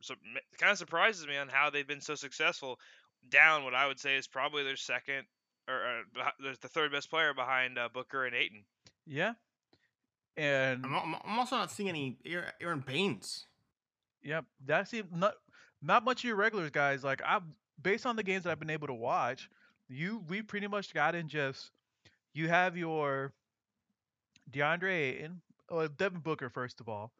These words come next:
Speaker 2: who's doing his thing, but Cameron Payne,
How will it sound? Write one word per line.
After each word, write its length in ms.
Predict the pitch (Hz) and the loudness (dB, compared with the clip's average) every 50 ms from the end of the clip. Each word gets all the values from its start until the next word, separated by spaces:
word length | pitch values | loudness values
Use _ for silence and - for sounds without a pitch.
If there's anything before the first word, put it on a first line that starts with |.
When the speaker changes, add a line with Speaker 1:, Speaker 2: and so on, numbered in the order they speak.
| _ _ _ _ _ - | _ _ _ _ _ -16
Speaker 2:
who's 120 | 147 139 | -16 -14
doing 220 | 113 113 139 139 139 | -10 -8 -8 -8 -8
his 120 | 131 123 | -8 -10
thing, 420 | - - 151 151 143 131 127 131 113 | -6 -6 -4 -2 -2 -4 -6 -6 -4
but 280 | 123 120 113 113 110 _ _ _ _ _ _ _ _ _ _ _ _ - | -2 -2 -2 -2 -4 _ _ _ _ _ _ _ _ _ _ _ _ -8
Cameron 360 | - - 202 247 277 269 233 | -2 2 2 2 2 0 -4
Payne, 500 | - - 202 208 190 147 117 117 135 139 | -4 -4 -4 -2 -2 -4 -4 -6 -8 -12